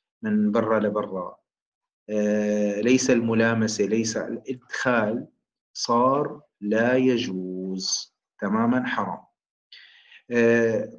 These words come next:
هناك بعض الفتاوى كما ذكرت، بعض الفتاوى عند المالكية وعند غيرهم،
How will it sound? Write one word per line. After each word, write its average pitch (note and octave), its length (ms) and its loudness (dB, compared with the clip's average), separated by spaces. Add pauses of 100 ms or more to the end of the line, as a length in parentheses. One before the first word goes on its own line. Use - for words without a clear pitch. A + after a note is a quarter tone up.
(120)
هناك F#3 420 4
بعض C#3 320 2
الفتاوى G#2+ 840 0
كما C3 320 2
ذكرت، G2+ 800 -6 (500)
بعض C3+ 320 -2
الفتاوى A2 880 -2 (520)
عند D3 260 0
المالكية D3+ 600 2
وعند C3 380 2
غيرهم، G2+ 800 -2